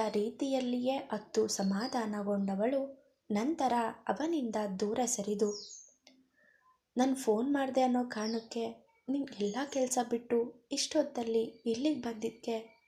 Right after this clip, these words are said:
ಥ್ಯಾಂಕ್ಸ್ ಗೌರವ್" ಎಂದರೆ, "ಹೇ, ಇದೇನೆ ಹೊಸ್ದಾಗಿ ಥ್ಯಾಂಕ್ಸ್ ಎಲ್ಲ ಹೇಳ್ತಾ ಇದ್ಯಾ? ಇದನ್ನೆಲ್ಲ ನೋಡ್ತಾ ಇದ್ರೆ ನಿಜವಾಗ್ಲೂ ನೀನ್ ಗಂಡ್ಬೀರಿ ಅದೀರಾನೇನಾ ಅಂತ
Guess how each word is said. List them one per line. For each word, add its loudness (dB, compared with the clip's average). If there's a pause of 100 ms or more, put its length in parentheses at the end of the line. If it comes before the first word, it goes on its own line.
(120)
ಥ್ಯಾಂಕ್ಸ್ -2
ಗೌರವ್" -2 (840)
ಎಂದರೆ, 2 (540)
"ಹೇ, -2 (180)
ಇದೇನೆ 4 (340)
ಹೊಸ್ದಾಗಿ 2
ಥ್ಯಾಂಕ್ಸ್ 0
ಎಲ್ಲ 6
ಹೇಳ್ತಾ 4
ಇದ್ಯಾ? 4 (720)
ಇದನ್ನೆಲ್ಲ 2
ನೋಡ್ತಾ 4
ಇದ್ರೆ 0 (160)
ನಿಜವಾಗ್ಲೂ 4 (340)
ನೀನ್ 2
ಗಂಡ್ಬೀರಿ -2
ಅದೀರಾನೇನಾ 2
ಅಂತ -2